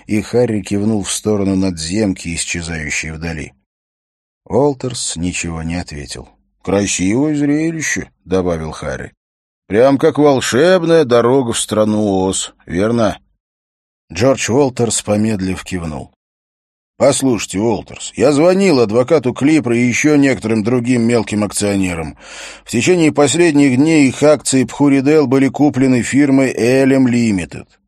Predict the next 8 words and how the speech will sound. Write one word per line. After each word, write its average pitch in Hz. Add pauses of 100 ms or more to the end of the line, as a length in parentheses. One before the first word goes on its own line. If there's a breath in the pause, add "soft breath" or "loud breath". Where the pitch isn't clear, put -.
(220)
Никто 127
из 170
них 170
не 165
был 156
готов 135
рефинансировать 131
Пхуридел, 110